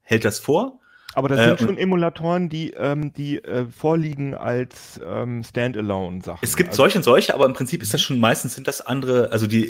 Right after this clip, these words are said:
Speaker 1: äh, arbeiten auch Standalone. Und Libretro ist quasi nur noch mal eine, äh, Abstraktion, dass du halt bestimmte Funktionen besser nutzen kannst. Ich weiß nicht,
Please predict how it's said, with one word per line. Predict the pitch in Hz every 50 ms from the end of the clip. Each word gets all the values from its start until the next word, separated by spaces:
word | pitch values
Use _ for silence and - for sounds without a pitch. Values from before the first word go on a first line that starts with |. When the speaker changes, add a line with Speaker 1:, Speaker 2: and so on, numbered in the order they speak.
| - - - -
Speaker 1:
äh, | 107 107 107 107 110 104
arbeiten | 98 - 113 123 135 135 139 - 131 120 113 110 104 101 - -
auch | 117 110 113
Standalone. | - - 117 113 113 107 98 101 123 160 202 226 - - - - - - - - _ _
Und | - 123 120
Libretro | 127 117 - 131 156 170 - 143
ist | 135 139 - -
quasi | - 117 117 127 127 123
nur | 120 117 123 135 143 139
noch | 135 135 - -
mal | 123 117 117 117 120 120
eine, | 117 117 113 113 113 113 117 110 - - 101 107 107 104 - -
äh, | -
Abstraktion, | 113 - - - 117 - - - 117 120 131 135 139 123 113
dass | 113 123 120 -
du | - 117 113
halt | 113 110 110 110
bestimmte | 113 113 - 127 127 123 120
Funktionen | - 117 117 - - 120 117 117
besser | 113 117 - -
nutzen | 110 113 117 - 113
kannst. | - - 101 -
Ich | -
weiß | - 117 - -
nicht, | 139 -